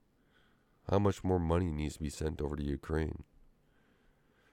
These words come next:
We are thirty-three trillion dollars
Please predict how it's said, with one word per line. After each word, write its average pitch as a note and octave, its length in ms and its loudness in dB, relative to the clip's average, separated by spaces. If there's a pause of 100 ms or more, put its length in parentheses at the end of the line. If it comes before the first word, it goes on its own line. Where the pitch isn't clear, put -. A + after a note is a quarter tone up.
(1080)
We F#2+ 140 2
are F2 140 4
thirty-three D#2+ 720 2
trillion D2+ 400 2
dollars C2+ 440 -2